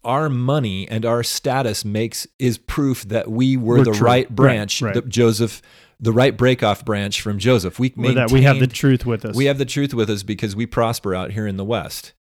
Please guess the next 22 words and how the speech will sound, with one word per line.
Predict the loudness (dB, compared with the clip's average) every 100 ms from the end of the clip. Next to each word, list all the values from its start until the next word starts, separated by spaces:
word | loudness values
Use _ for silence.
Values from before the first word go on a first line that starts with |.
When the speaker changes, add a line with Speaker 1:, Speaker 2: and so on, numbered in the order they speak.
| _ _ _ _ _ _
Speaker 2:
I | -4 -2
was | 2
Speaker 1:
Somehow | 2 2 2
Speaker 2:
t-, | 2
Speaker 1:
that | 0 -2
Speaker 2:
I | -8 _
was | -12
told | 2 4 6
yesterday, | 4 4 0 0 2 -2 -4 -10 _ _ _ _ _ -4
if | -4
the, | -2 -6 -2
if | -2 0
I |
want | 0 2 0
to | -2 -4
prosper, | 0 0 0 -2 -4 -4 -6 -10
I | -6 -6
will | -6 -8
pay | -6 -6
my | -4 -6
tithing. | -8 -10 -10
<laughs> | -12